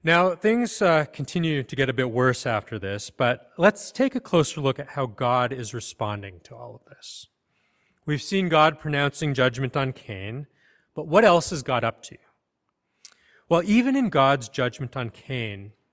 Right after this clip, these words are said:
he shows restraint. He shows mercy. Cain continues to double down on thinking only of himself in the face of judgment. He doesn't repent. He doesn't acknowledge guilt or show remorse for killing.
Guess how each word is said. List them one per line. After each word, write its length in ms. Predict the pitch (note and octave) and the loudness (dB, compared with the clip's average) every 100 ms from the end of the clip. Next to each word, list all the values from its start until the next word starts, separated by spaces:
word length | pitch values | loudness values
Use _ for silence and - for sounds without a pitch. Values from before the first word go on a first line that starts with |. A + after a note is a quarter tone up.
| _ _ | _ _
he 100 | - | -14
shows 380 | C#3 - C#3+ C3 | -10 -4 -4 -4
restraint. 720 | B2 - - B2+ A2+ F2+ - - _ _ _ _ _ _ _ | -8 -10 -8 -8 -8 -12 -20 -20 _ _ _ _ _ _ _
He 100 | - | -16
shows 300 | - C3+ G#2 | -8 -6 -6
mercy. 420 | A2 C3 - G#2 - _ _ _ _ _ _ _ _ _ _ _ _ | -6 -6 -8 -12 -20 _ _ _ _ _ _ _ _ _ _ _ _
Cain 300 | - G3+ A3 | 2 4 4
continues 440 | G#3+ F#3+ G3+ F#3+ | 0 0 2 2
to 100 | - | 0
double 320 | D3+ D3+ D#3 D3 | 2 4 6 4
down 380 | C3+ C3+ C#3+ | 4 4 2
on 180 | D3 C3 | 0 -2
thinking 460 | - C#3 - C#3 D3 | -2 -6 -4 -6 -4
only 300 | C#3 D3 D#3 | -2 -2 -2
of 120 | C#3+ | -4
himself 600 | C3+ A#2+ - C#3 A#2+ - | -6 -8 -6 -4 -4 -4
in 60 | B2+ | -8
the 60 | |
face 300 | A#2 B2+ A2 | -6 -6 -6
of 100 | A2 | -8
judgment. 600 | G2 A2 G2 G#2+ C3+ - - _ _ _ _ | -6 -6 -6 -8 -10 -12 -20 _ _ _ _
He 140 | _ D3 | _ -2
doesn't 320 | D#3 D#3 F3 | 2 2 0
repent. 680 | E3+ - C3+ A#2 D3 - - _ _ _ - | -4 -6 -8 -8 -10 -16 -20 _ _ _ -8
He 120 | D3+ | 2
doesn't 240 | E3 D#3+ | 4 4
acknowledge 480 | E3+ D3+ E3+ F3 B2+ | 0 2 4 4 2
guilt 400 | B2 B2 C#3 - | -2 0 0 -2
or 80 | C#3 | -2
show 160 | - | 0
remorse 520 | C#3 C3 B2 B2 B2+ - | 2 2 0 -4 -4 -6
for 160 | - | -10
killing. 500 | - C3 G2+ G2+ C3 | -10 -10 -12 -12 -18